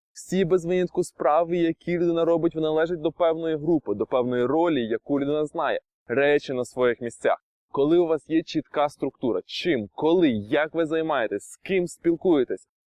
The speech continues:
про що спілкуєтеся, що відчуваєте, коли у вас є структуровані виступи, коли у вас є структуровані дії, у вас набагато менше хаосу навколо. Він з'являється як космічний пил, ні звідки, і треба навчитися з ним справлятися.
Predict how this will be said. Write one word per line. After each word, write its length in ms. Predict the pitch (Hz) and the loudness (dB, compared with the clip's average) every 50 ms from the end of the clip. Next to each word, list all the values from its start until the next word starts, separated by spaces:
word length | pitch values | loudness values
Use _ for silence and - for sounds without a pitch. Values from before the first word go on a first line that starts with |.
| _ | _
про 160 | - 160 170 | 0 0 0
що 360 | 165 - - - 196 185 185 180 | 0 0 -2 0 2 2 2 0
спілкуєтеся, 760 | - _ - 185 180 - - 180 143 123 - 98 - 107 | -4 _ -2 -2 0 0 2 2 2 2 0 -2 -8 -10
що 360 | 104 - - - - 190 185 180 | -12 -14 -8 -2 2 2 2 2
відчуваєте, 680 | 165 180 - - - 240 160 170 143 190 175 - - - _ _ _ _ | 0 -2 -6 -4 -4 0 2 2 4 4 2 0 -2 -8 _ _ _ _
коли 180 | - - 147 170 | -2 0 2 2
у 20 | |
вас 120 | 170 185 175 | 2 0 -2
є 60 | 185 | -4
структуровані 720 | - - - 180 185 - - 185 180 190 185 185 185 180 | -6 -6 -4 -4 -2 0 0 2 2 2 2 2 2 0
виступи, 400 | 180 170 165 - - - 101 - | 2 0 0 0 -2 -6 -8 -6
коли 200 | 101 - 165 170 | -4 0 2 2
у 20 | 147 | 2
вас 120 | 160 160 | 2 0
є 60 | 165 | -4
структуровані 640 | 160 - - 156 - - 170 180 175 170 175 175 175 | -6 -6 -8 -4 0 0 2 2 2 2 0 -2 -2
дії, 400 | 156 139 143 165 156 120 104 - _ _ _ _ - | -4 -4 -4 -2 -2 -2 -2 -4 _ _ _ _ -12
у 120 | 110 110 | -10 -6
вас 380 | 120 143 151 156 156 - - - | -2 0 0 0 0 -2 -4 -4
набагато 760 | 175 175 170 165 135 151 170 151 160 151 147 143 - 160 147 | -2 0 0 0 0 -2 -2 -2 0 0 0 0 0 -2 -4
менше 380 | 131 127 127 127 - - 135 | -2 -2 -4 -4 -6 -10 -12
хаосу 500 | - - - 117 113 110 107 - - 110 | -6 -2 0 2 2 2 0 -2 -6 -8
навколо. 460 | 107 107 - _ - 113 104 85 - - _ _ _ _ _ _ _ _ _ - | -8 -8 -8 _ -2 0 0 0 -2 -6 _ _ _ _ _ _ _ _ _ -6
Він 280 | 113 139 196 226 220 | -2 2 2 4 4
з'являється 600 | 175 185 240 208 214 233 226 233 240 - - 233 | 2 2 0 0 2 0 0 0 -2 -2 -2 -2
як 100 | 240 233 | -4 -2
космічний 600 | - - 240 - - - 262 233 - - 254 269 | -2 -2 -2 -2 -2 -2 -2 -2 -2 -2 -2 -2
пил, 340 | 240 _ - 294 262 240 226 | -2 _ 0 2 2 2 2
ні 140 | 233 247 240 | 2 0 0
звідки, 480 | 208 214 240 262 262 - - - 277 - _ _ _ - | -2 -2 -4 -4 -4 -4 -4 -6 -6 -6 _ _ _ -2
і 80 | 202 | -2
треба 380 | - - 233 233 226 233 233 247 | -2 0 2 2 2 2 2 0
навчитися 460 | 240 233 208 - 196 190 214 - 220 | 0 -2 -4 -8 -10 -12 -8 -8 -6
з 60 | 196 | -4
ним 140 | 175 196 190 | -4 -4 -6
справлятися. 720 | - - - 190 185 185 170 120 101 - - - - - | -6 -4 -2 0 2 2 2 2 2 0 -4 -12 -20 -20